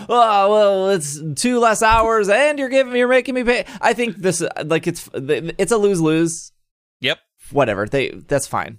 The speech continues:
Speaker 2: <laughs>
Speaker 1: Like, the, the super, super hardcore people that want their two extra hours to grind out candy are going to be very vocal. Eight hours of Pogo,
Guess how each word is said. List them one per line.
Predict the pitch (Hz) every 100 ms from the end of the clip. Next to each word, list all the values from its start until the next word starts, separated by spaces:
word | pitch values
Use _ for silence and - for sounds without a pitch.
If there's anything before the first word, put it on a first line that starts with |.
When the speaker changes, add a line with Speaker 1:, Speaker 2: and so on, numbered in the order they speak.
| _
Speaker 2:
<laughs> | 311 - 392 427 392 - _
Speaker 1:
Like, | 165 151 - - - 127 120 _ _ _ _ _ -
the, | - 151 135
the | 143 165
super, | 165 196 185 185
super | 170 180 180
hardcore | 143 151 147 - 151
people | 143 139 143 135
that | 123 127 117 -
want | 127 127 131 -
their | 131 127
two | 123 139
extra | 127 127 127
hours | 117 127 123 123
to | 127
grind | 110 123 127
out | 123 120
candy | 131 117 110 113 -
are | 120
going | 120 123
to | 127
be | 120 123
very | 117 110 123
vocal. | - 104 - 98 104 _ _ _ _
Eight | 151 170
hours | 127 156 156 143
of | 147 -
Pogo, | 143 131 131 127 127